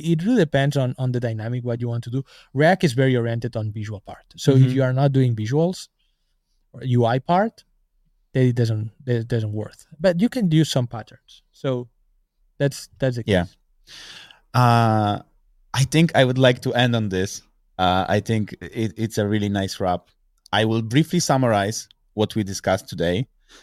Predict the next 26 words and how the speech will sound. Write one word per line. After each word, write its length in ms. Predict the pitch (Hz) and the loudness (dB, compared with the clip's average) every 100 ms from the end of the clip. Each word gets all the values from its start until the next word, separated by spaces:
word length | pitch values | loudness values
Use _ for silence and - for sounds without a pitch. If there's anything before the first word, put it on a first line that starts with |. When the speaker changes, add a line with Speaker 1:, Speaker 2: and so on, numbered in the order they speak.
| - | -6
Speaker 2:
So 400 | - 120 113 113 | 2 4 4 2
together 460 | - 117 120 117 | -2 0 2 2
with 140 | 113 110 | 0 0
Jacob 400 | 110 123 147 139 | 0 0 0 0
and 100 | 113 | 2
Ada, 420 | 110 104 139 185 _ _ _ _ - | 2 4 2 0 _ _ _ _ -2
uh, 260 | 110 104 | 2 2
we 140 | 104 127 | 2 4
mix 320 | 143 135 - | 4 2 -2
technology 760 | - - 131 123 135 139 151 156 | -4 0 2 2 2 2 0 0
and 180 | 107 110 | -2 0
business 320 | 117 113 131 | 0 2 0
perspectives 720 | - 151 - 151 - 180 170 - | 0 -2 0 -2 0 -2 -2 -2
on 120 | 120 | 2
working 400 | 117 117 113 113 | 4 4 2 -2
with 180 | 107 104 | -2 0
React 280 | 123 117 101 | 2 2 2
Native 420 | 113 110 110 107 _ - _ _ | 0 2 2 -2 _ -20 _ _
in 240 | - 165 165 | 0 2 2
general 680 | 139 151 143 139 127 127 - _ - | 2 2 4 4 4 2 -2 _ -4
and 220 | 127 120 120 | 0 0 0
in 140 | 120 | -2
healthcare 560 | 107 117 110 - 107 101 | 2 2 0 0 -2 0
companies 540 | 107 101 104 98 92 | -2 -2 -2 -2 -4
in 120 | 98 | -6
particular. 720 | 92 95 92 87 107 120 160 | -6 -6 -6 -2 2 2 2